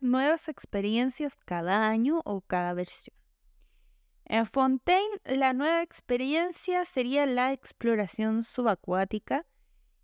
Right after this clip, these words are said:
y nos dicen que como juego de mundo abierto, la idea de explorar un mundo subacuático tiene que presentar alguna novedad, algo,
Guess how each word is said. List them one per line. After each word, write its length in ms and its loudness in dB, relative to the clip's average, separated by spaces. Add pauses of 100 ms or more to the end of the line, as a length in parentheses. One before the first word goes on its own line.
y 420 0 (760)
nos 280 -2
dicen 440 2
que 200 -2
como 260 -4
juego 260 -2
de 120 0
mundo 280 2
abierto, 540 0 (460)
la 200 2
idea 400 2
de 80 0
explorar 720 0
un 180 -2
mundo 280 0
subacuático 920 0 (480)
tiene 360 0
que 400 -2 (160)
presentar 880 0 (180)
alguna 480 -4
novedad, 520 2
algo, 400 -2